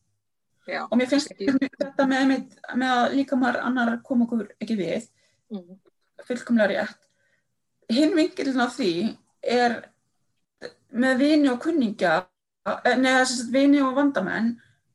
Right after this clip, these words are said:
Speaker 2: em, þeir kannski, vill maður ekki fá athygli og umhyggju frá þeim, þú veist, vill maður ekki að þeir spyrji að einhverjum?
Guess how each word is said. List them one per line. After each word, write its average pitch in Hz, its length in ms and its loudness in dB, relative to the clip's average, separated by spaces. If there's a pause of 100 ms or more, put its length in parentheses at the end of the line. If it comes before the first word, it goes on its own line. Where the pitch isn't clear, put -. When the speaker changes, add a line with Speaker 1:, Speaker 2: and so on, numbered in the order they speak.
(320)
Speaker 2:
em, 226 340 -2 (920)
þeir 349 260 -2
kannski, 302 320 -4 (100)
vill 302 160 -4 (100)
maður 320 160 0
ekki 302 140 -8
fá 330 140 -2 (640)
athygli 330 600 -4
og 285 160 -4
umhyggju 339 300 -6
frá 294 140 -4
þeim, 302 280 2
þú 277 80 -4
veist, - 280 -10
vill 302 260 -6
maður 311 160 2
ekki 311 260 -8
að 277 160 -2
þeir 339 380 -6
spyrji - 880 -8 (180)
að 202 140 0
einhverjum? 208 400 -10